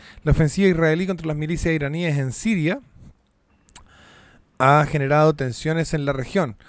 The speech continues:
con la denuncia por parte del Líbano e Irak de ataques israelíes en su territorio,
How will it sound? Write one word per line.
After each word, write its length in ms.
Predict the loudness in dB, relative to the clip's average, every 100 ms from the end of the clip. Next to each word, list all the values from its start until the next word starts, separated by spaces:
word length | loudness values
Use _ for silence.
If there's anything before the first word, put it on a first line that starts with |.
| _
con 220 | -2 0
la 120 | 0 0
denuncia 420 | 0 0 0 -2
por 160 | -2
parte 380 | -2 -2 0 -2
del 220 | -2 -2
Líbano 440 | -2 0 0 -2 -4
e 160 | -2 -2
Irak 320 | 0 -2 -2
de 140 | -6
ataques 460 | -4 -4 -4 -4 -6
israelíes 600 | -8 -8 -8 -4 -4 -4
en 60 | -4
su 160 | -4
territorio, 500 | -4 -2 0 2 0